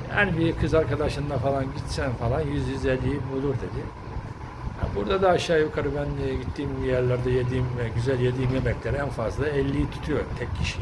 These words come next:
yediğim için. Ha, iki kişi yüzü bulursa yani tamam. Ha, bakarım yemekler güzel mi? Güzel. Fiyatlar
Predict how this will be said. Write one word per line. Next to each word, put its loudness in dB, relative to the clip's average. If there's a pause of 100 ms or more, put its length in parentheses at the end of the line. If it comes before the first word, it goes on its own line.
(320)
yediğim 0
için. -2 (800)
Ha, -4
iki -2
kişi -2
yüzü 0
bulursa 0
yani 0 (120)
tamam. 0 (440)
Ha, -2
bakarım 4 (180)
yemekler 0
güzel 4
mi? -2 (160)
Güzel. 2 (420)
Fiyatlar 2